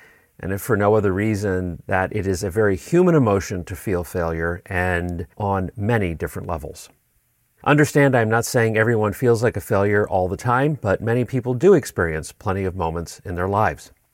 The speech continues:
And this feeling of failure most often leads to the debilitating aspect of not even wanting to start something, since it will likely go wrong anyway.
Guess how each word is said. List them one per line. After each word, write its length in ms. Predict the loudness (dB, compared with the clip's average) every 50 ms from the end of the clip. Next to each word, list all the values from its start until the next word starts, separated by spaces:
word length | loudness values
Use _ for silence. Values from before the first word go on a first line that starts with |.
| _ _ _ _ _ _ 0
And 140 | 2 4
this 140 | 4 4 4
feeling 240 | 4 4 4 4 4
of 80 | 2 2
failure 580 | 4 4 4 6 6 4 4 2 2 0 -4 -12
most 320 | -8 -6 -4 -4 -4 0 0
often 320 | 0 0 2 0 0 0
leads 260 | 2 2 0 0 -2
to 240 | -2 0 2 2 2
the 180 | 2 2 0 -2
debilitating 840 | 0 -2 -2 2 4 4 6 6 4 4 0 -4 -2 -2 -2 -4 -4 -2
aspect 600 | 0 0 0 0 -2 -2 -2 -2 -2 -2 -4 -10
of 160 | -12 -10 -6
not 200 | -4 -4 -2 -2
even 340 | -2 -4 -4 -4 -4 -4 -2
wanting 360 | 0 0 0 0 -2 -4 -4 -4
to 80 | -6
start 400 | -8 -8 -2 0 2 2 2 0
something, 500 | 0 -4 -4 -4 -4 -6 -6 -4 -4 -6 -8 _ _
since 320 | -18 -6 -6 -6 -4 -4 -4
it 80 | -2
will 160 | -2 -2 0
likely 480 | 0 0 -2 -2 -4 -4 -4 -4 -6 -8 _ 0
go 160 | 2 4 4
wrong 480 | 4 2 2 0 0 -2 -4 -6 -10 _ -4
anyway. 480 | -2 2 2 2 2 0 -2 -8 -12